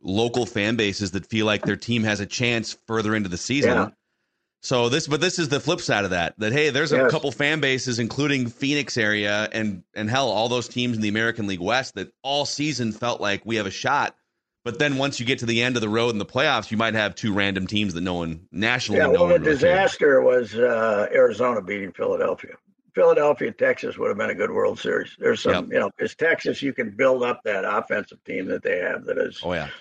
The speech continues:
Speaker 1: And the, the
Speaker 2: fantastic.
Speaker 1: atmosphere and everything.
Speaker 2: And,
Speaker 1: Yeah.
Speaker 2: and, and Philadelphia gives you the, you know, forty-five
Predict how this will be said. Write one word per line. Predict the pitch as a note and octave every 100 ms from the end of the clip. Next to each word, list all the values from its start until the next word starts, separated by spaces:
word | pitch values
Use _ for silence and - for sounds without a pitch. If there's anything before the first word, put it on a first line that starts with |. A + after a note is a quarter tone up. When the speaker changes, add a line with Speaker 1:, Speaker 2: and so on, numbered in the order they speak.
| _ _
Speaker 1:
And | G#2+ G2+
the, |
the | A#2 G#2
Speaker 2:
fantastic. | A2 A2
Speaker 1:
atmosphere | A#2 - G#2 G2+ G2
and | F2+
everything. | E2 D#2+ C#2+
Speaker 2:
And, | C3+ C3+ B2
Speaker 1:
Yeah. | B2
Speaker 2:
and, | A#2+ A#2+
and | B2 A#2 G#2+
Philadelphia | C#3 B2+ A#2 A#2+ A#2 A#2
gives | G2 A2+ G#2+
you | A2+
the, | G#2+ G#2 - -
you | -
know, | G2+ G#2+ - _
forty-five | - A2 A2+ - A2